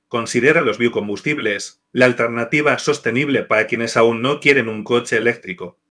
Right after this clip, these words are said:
Preguntas frecuentes: ¿qué son los biocombustibles?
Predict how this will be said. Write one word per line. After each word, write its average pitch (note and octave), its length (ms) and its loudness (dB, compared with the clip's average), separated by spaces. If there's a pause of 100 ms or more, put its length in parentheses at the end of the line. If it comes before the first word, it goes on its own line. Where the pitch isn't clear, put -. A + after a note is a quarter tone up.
Preguntas C3+ 540 4
frecuentes: C3 520 2
¿qué D3+ 100 0
son C3+ 180 2
los A2 140 2
biocombustibles? A#2+ 960 0